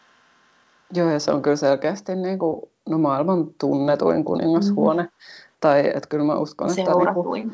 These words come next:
Speaker 1: muualla, muuallakin sekoillaan, mut tavallaan se raportoinnin määrä on tossa
Speaker 2: Mm.
Speaker 1: niin, niin suurta. Ja, ja myös fiktion määrä.
Speaker 2: Joo. Ja sit mä mietin, että sä käytät kieltä tai kieliä tässä kauhean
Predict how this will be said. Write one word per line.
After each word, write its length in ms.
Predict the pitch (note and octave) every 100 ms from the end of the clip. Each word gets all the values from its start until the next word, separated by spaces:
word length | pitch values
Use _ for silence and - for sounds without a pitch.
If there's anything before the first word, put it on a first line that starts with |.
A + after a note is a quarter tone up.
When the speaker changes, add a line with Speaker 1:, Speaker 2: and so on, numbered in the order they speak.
| -
Speaker 1:
muualla, 520 | E3 D3+ D3 E3 E3+
muuallakin 500 | F3+ E3 C#3+ D3+ E3
sekoillaan, 600 | E3 D#3+ D3+ C#3 D3 - E3+
mut 160 | E3+
tavallaan 380 | D#3+ C#3+ D#3 F3
se 100 | F3
raportoinnin 640 | D#3+ E3 D3+ - D3+ D3
määrä 420 | C#3+ C#3+ - -
on 80 | -
tossa 260 | F3 C4+ C4+
Speaker 2:
Mm. 60 |
Speaker 1:
niin, 220 | C#4+ E4 - _
niin 220 | D#3 D3+ D3
suurta. 420 | D3+ D3+ - D#3+ - _ _ - - _
Ja, 180 | D3 C3+ -
ja 80 | C#3+
myös 260 | C#3+ D3 -
fiktion 560 | D3+ D3+ - D#3 D#3
määrä. 360 | D3 D3 D#3+ F3 - _ _ -
Speaker 2:
Joo. 320 | G3+ G3 G3+ G3 _ _ _ - -
Ja 60 | G#3
sit 100 | A#3+
mä 80 | C4
mietin, 280 | C4+ B3+ G#3
että 320 | A3 G#3 G#3
sä 120 | A3
käytät 340 | A3 A#3+ A#3+ - -
kieltä 520 | C4+ B3 - F3 - _ _
tai 140 | - G3
kieliä 480 | G3 B3 G#3+ F3 -
tässä 280 | - -
kauhean 500 | G3 F#3+ F#3+ F3+ F3+